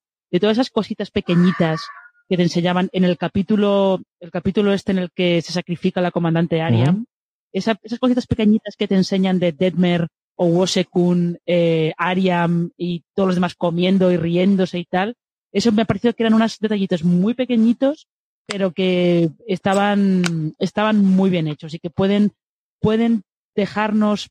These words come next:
Speaker 1: pistas de cosas que hagan para la tercera temporada que, que pueden estar bien.
Speaker 2: Ani.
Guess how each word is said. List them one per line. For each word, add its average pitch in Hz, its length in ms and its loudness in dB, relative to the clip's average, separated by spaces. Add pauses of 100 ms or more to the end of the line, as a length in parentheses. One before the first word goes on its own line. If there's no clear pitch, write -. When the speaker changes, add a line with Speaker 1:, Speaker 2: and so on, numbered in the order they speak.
Speaker 1:
pistas 185 460 -2
de 165 240 -2
cosas 190 260 -2
que - 160 -6
hagan 202 200 0
para 190 140 -2
la 190 60 0
tercera 185 300 0
temporada 185 520 2
que, 160 520 0
que 165 80 -8
pueden 170 240 2
estar 151 220 -6
bien. 143 160 -20 (360)
Speaker 2:
Ani. 127 240 0